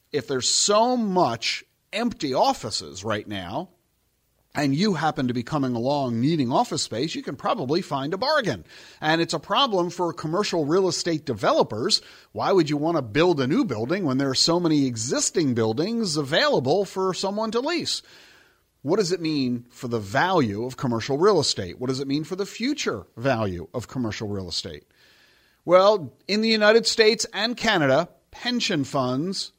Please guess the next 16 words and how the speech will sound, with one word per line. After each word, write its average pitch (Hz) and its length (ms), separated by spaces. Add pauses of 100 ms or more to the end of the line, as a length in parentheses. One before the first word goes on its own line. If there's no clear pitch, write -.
(100)
are 147 140
declaring 143 960
their 147 220
viewpoint. 131 680 (360)
They 160 200
are 175 160
selling 127 760 (100)
their 160 360
investments 139 720 (360)
in 160 120
office 120 340
buildings, 80 560 (240)
and 110 140
they're 110 80
doing 127 400
it 98 200